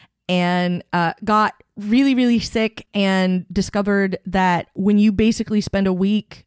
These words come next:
sleeping and then trying to go back to sleep because you're <laughs> sick, uh, that's also really bad for your streaks too.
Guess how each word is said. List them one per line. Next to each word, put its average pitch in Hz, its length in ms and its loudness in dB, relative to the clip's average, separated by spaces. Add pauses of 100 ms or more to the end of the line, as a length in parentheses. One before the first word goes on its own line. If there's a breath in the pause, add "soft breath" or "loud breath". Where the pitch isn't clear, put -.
(160)
sleeping 254 760 0
and 202 180 4
then 180 180 2
trying 190 280 0
to - 80 -8
go 190 100 -2
back 196 200 -4
to 240 100 -2
sleep 247 280 -4 (120)
because 202 280 -4
you're 202 100 0
<laughs> - 0 -
sick, 240 480 -2 (400 loud breath)
uh, 208 240 2 (200 loud breath)
that's 214 220 0
also 240 200 0
really 214 200 2
bad 190 200 0
for - 80 -6
your 202 100 2
streaks - 340 -4
too. 247 320 0